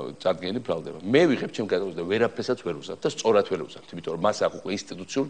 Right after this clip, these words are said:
გარანტიები დამოკიდებული. ერთადერთი, რის გამოც ეს ხდებოდა, რომ ერთი სისტემის შვილები იყვნენ. ერთ-,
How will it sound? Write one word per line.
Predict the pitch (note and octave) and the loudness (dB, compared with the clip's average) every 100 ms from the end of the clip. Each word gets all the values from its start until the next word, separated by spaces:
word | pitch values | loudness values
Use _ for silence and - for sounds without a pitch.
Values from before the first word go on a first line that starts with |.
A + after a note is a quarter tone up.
| - | -4
გარანტიები | - F#2+ F#2 A2+ A2 | 0 4 4 0 -2
დამოკიდებული. | F2+ E2+ - - C#3+ | -2 -2 -6 2 4
ერთადერთი, | D3+ C#3+ G2 | 6 6 4
რის | G#2+ | 2
გამოც | A2 F#2+ F#2+ | 2 0 -4
ეს | - | -6
ხდებოდა, | - F3 C#3+ E2 | 0 2 4 2
რომ | E2+ - - - - | -2 -4 -10 -10 -6
ერთი | - C#3+ C#3+ | 2 2 4
სისტემის | D#3 B2+ C3 A#2+ | 0 2 2 2
შვილები | - G#2+ F2+ | 2 2 2
იყვნენ. | F2 C#2+ - - - | -2 -8 -12 -14 2
ერთ-, | - B2+ | 6 6